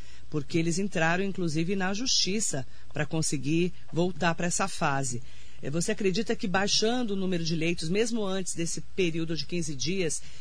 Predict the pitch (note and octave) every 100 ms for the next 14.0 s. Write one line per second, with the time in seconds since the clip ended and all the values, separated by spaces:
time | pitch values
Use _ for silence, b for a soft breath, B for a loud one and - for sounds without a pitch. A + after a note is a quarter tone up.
0 | b - E3 E3+ E3 D#3+ D#3+ E3+ E3+ -
1 | - - - F3 E3+ D#3+ D#3+ F3 E3+ D#3+
2 | E3+ F3 E3+ E3+ F3 D3 - D3+ D3+ D3+
3 | C3+ D#3+ D#3+ D#3+ E3 D3+ D#3+ - D#3 D#3
4 | D#3 D#3 D#3 D3+ D#3 F3+ D#3 b b b
5 | F3+ E3 F3 G#3 G3 F3 F#3 F#3+ - G#3
6 | D3 F#3+ F3+ E3 E3+ F3+ E3 D3+ - -
7 | F3+ G3 F3+ - b b b E3+ F3 D#3+
8 | D3+ F#3 G#3+ - C#3 - b b b D3
9 | D3+ D3 D3 C#3 E3+ C#3+ C3+ - F3 D#3
10 | F3 C#3+ F3 D#3 D#3 D#3+ E3+ D3+ - D#3
11 | D#3 C#3 E3+ F3+ D#3 - D3+ C#3+ E3 D#3+
12 | - C#3+ C#3 C3 C3 C3+ F#3 F3 E3 -
13 | A3 A3+ G#3 E3+ D3 C#3 G2+ - -